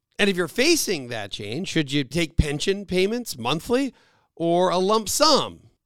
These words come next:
a rollover I R A, or something else? You may also be stuck in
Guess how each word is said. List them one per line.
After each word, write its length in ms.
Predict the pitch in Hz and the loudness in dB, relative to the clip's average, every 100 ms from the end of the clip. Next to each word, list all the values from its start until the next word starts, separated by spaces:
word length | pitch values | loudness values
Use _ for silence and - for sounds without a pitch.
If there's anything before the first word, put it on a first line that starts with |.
| - | -6
a 60 | |
rollover 580 | 156 151 185 220 220 220 | -2 0 6 6 6 4
I 200 | 196 202 | 4 4
R 160 | 220 240 | 4 0
A, 420 | 277 120 - _ _ _ - | -2 -4 -8 _ _ _ -10
or 260 | 151 190 | 0 2
something 400 | 185 196 185 208 | 2 0 0 -4
else? 500 | 240 - - - - - _ _ _ - | -4 -8 -10 -10 -12 -20 _ _ _ -10
You 160 | 170 170 | -6 4
may 240 | 214 294 | 6 6
also 580 | 233 302 302 247 196 190 | 6 6 4 4 6 4
be 160 | 175 170 | 2 0
stuck 480 | - 180 208 - | 0 2 2 -2
in 560 | - 165 160 165 170 | -4 0 2 2 0